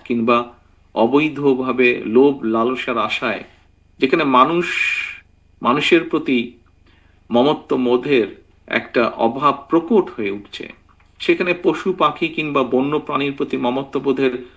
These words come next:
কথা হয়তো অনাহত ভাবার মতন মনে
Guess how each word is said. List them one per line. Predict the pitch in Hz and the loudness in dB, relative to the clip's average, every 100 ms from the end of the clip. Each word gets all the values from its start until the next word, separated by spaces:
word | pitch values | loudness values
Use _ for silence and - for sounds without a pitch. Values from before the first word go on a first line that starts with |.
| _ - | _ -2
কথা | 135 135 | -2 0
হয়তো | 147 139 139 127 123 - _ _ _ _ - | -2 -2 2 0 0 -10 _ _ _ _ 0
অনাহত | 147 190 214 180 - 135 - - - 104 | 4 4 4 2 2 0 -2 -12 -12 -4
ভাবার | 117 127 123 | 0 2 2
মতন | 113 110 113 | 0 -4 -4
মনে | 107 107 127 | -4 0 0